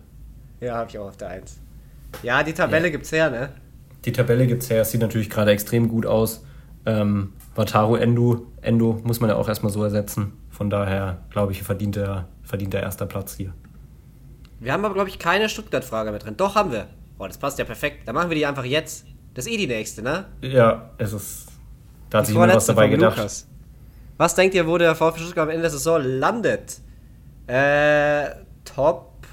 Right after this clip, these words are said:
Speaker 1: neun auf alle Fälle, hätte ich jetzt gesagt. Ich glaube, also geben wir jetzt einen Tipp ab oder was machen wir?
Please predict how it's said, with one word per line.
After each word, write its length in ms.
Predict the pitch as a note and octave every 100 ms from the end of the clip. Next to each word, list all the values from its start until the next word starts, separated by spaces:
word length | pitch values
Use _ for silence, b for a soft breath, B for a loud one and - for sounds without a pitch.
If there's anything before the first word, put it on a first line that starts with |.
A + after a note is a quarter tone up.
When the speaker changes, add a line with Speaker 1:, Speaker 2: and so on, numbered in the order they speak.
| - - -
Speaker 1:
neun 460 | A2+ A#2 B2 D3 G3+
auf 180 | G3 G3
alle 200 | F#3 F#3+
Fälle, 520 | F#3+ F#3+ G3 G#3 G#3 - - - - - -
hätte 160 | - D#3+
ich 60 | E3+
jetzt 180 | E3+
gesagt. 560 | - D#3 E3 F3 - - - B B B B
Ich 220 | C3 B2+
glaube, 680 | C3 A#2+ D3 F#3 G3 G3 G3+ -
also 160 | B2
geben 140 | C3+ F3
wir 60 |
jetzt 100 | E3+
einen 80 | -
Tipp 220 | - F#3+
ab 160 | A#3+ A#3
oder 160 | F3 C#3
was 100 | A#2+
machen 220 | A#2 G#2+
wir? 100 | F#2+